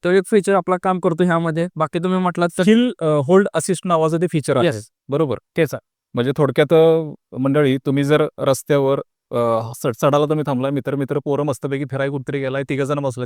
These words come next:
Speaker 2: तिघं जण बसू नका. हे गेल्या वेळी व्हिडिओमध्ये पण सांगितलं होतं, रूल मोडायचे नाहीत. पण तुम्ही दोघं तिघं असाल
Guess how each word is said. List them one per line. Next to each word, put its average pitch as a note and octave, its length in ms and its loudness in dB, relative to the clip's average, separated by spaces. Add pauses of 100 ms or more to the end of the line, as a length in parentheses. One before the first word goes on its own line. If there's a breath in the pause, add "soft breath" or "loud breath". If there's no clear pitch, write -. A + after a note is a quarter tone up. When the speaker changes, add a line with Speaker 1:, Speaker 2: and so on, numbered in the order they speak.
Speaker 2:
तिघं D#3+ 140 2
जण E3+ 140 2
बसू E3+ 200 2
नका. E3+ 220 2 (340)
हे C#3 100 0
गेल्या D#3 260 4
वेळी F#3+ 120 4
व्हिडिओमध्ये E3+ 360 0
पण F3 60 -4
सांगितलं D3+ 380 0
होतं, D3+ 200 0 (440)
रूल F3+ 220 6
मोडायचे F3 360 4
नाहीत. D3 200 0 (680)
पण G#3+ 180 2
तुम्ही F#3+ 560 -4
दोघं G3+ 320 4
तिघं G#3 140 2
असाल F#3+ 440 2